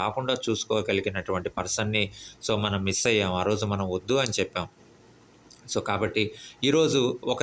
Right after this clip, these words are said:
రీయూనియన్ ఉంటే బాగుంటుంది, తిరిగి ఒక డైరెక్ట్ కమ్యూనికేషన్ ఉంటే బాగుంటుంది అనేటువంటి ఒక ఆలోచనతో అయితే so ఉన్నారు అని చెప్పేసి so యూనివర్స్ అయితే చెప్తూ ఉందండి. So, ఖచ్చితంగా అలాంటి ఒక సక్సెస్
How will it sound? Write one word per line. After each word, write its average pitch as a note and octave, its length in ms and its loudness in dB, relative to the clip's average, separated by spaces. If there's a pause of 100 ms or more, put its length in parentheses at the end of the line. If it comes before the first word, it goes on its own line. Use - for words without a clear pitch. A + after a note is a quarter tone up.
రీయూనియన్ B2 420 2
ఉంటే A2+ 140 0 (100)
బాగుంటుంది, G2+ 520 2
తిరిగి A#2+ 220 2
ఒక G#2 140 2
డైరెక్ట్ G#2 340 0
కమ్యూనికేషన్ A2 540 -2
ఉంటే G#2+ 240 0
బాగుంటుంది F#2+ 460 0
అనేటువంటి F2+ 460 -4
ఒక - 80 -6 (100)
ఆలోచనతో G2 460 -2
అయితే F#2 160 0 (440)
so G#2 80 2 (100)
ఉన్నారు A2 320 0
అని F#2+ 140 0
చెప్పేసి F2+ 280 -2
so F2+ 160 2
యూనివర్స్ F#2 360 0
అయితే F2 220 -2
చెప్తూ F2+ 320 -2
ఉందండి. F#2 320 -2 (120)
So, F2+ 140 -2
ఖచ్చితంగా C3 440 -2
అలాంటి F#2+ 260 0 (100)
ఒక F#2 100 -4 (120)
సక్సెస్ - 320 -2